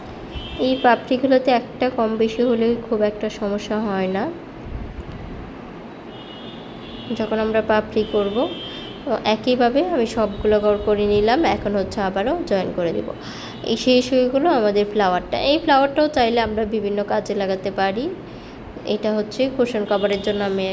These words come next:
এটাকে এখন গোলটাকে গ্র্যান্ড স্কোয়ার করব। এক একটা পাপড়িতে আমি হচ্ছে, আহ,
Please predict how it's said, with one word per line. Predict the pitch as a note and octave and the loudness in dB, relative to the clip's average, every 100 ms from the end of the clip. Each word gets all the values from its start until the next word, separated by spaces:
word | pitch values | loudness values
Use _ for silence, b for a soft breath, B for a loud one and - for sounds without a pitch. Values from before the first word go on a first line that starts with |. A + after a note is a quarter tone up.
| F#3+ | -4
এটাকে | G3+ G#3 G#3+ G#3+ | -2 0 0 0
এখন | G#3+ G#3+ C4 C4 | 0 0 -2 2
গোলটাকে | B3 A3 A3 G#3+ G#3 | 2 2 2 2 2
গ্র্যান্ড | G#3 G3+ G#3 | 4 4 4
স্কোয়ার | G#3+ - G#3 G#3 | 2 2 2 2
করব। | G#3 G#3 A#3 F4 | 2 2 4 4
এক | C4 - | 2 2
একটা | A3 - A3+ A3 | -4 -2 -2 2
পাপড়িতে | A3 G#3+ A3+ A#3 C#4+ D4 | 0 0 -6 -4 0 2
আমি | F4 A#3+ | 2 0
হচ্ছে, | A#3 G3+ - C4 | -2 -4 -2 -2
আহ, | D#4 - - - - - - - - G#3 | -2 -4 -12 -16 -14 -12 -12 -10 -2 0